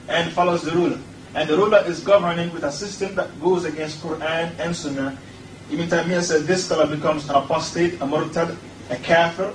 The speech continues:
and he deserves to be punished both in this life and in the hereafter. And this fatwa is found in volume thirty-five, page three hundred and seventy-three.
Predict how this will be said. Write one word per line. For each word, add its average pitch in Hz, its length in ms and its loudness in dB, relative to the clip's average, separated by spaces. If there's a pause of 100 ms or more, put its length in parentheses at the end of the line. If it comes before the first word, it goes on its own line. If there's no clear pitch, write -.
and 156 160 -2
he 147 120 -4
deserves 151 520 0
to - 120 -6
be - 60 -8
punished 147 360 -4 (280)
both 165 460 2
in 143 160 -6
this 147 220 -2
life 135 260 4 (100)
and 139 300 2
in 139 100 -8
the 135 80 -4
hereafter. 143 600 4
And 143 140 -6
this 156 200 -6
fatwa 147 300 -2
is - 140 -10
found 170 340 0
in 147 140 -6
volume 151 320 2 (180)
thirty-five, 151 680 4 (480)
page 147 320 2 (140)
three 170 200 0
hundred 139 500 -2
and 127 260 -2
seventy-three. 127 500 -6